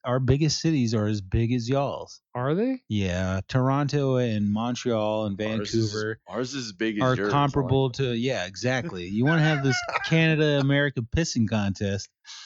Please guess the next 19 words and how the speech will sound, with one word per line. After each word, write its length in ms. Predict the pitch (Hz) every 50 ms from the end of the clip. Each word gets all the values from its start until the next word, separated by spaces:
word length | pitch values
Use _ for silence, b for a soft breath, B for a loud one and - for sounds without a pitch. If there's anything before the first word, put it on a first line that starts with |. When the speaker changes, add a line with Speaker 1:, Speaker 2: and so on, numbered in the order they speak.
| B B B B B -
Speaker 1:
Uh, 440 | 104 104 104 101 101 101 98 98 104
Speaker 3:
Oh, 180 | 104 120 123 120 120
I'm 80 | 120
sorry. 300 | 110 - 117 104 104 104
Don't 200 | 101 139 139 135
Speaker 2:
There's 200 | - - 160 139
Speaker 3:
worry, 60 | 180 190
Speaker 2:
only 180 | 202 202 185 160
Speaker 3:
Sasha. 100 | - -
Speaker 2:
thirty-seven 800 | - 165 170 180 180 180 170 - - - 175 170 160 160 151 143
million 380 | 147 147 147 147 143 135 131
people 380 | 120 127 143 127 120 131 127 117
in 100 | 110 107
Canada. 540 | - 131 135 127 120 117 107 104 - - - _ _ _ - - - _ _ - 107
Speaker 1:
Okay. 320 | 104 98 - 104 107 113 113 - - _ _ _ _ _ _ _ -
Speaker 3:
In 120 | 117 113
all 140 | 117 120 143
of 100 | 139 139
Canada? 340 | - 202 208 220 240 277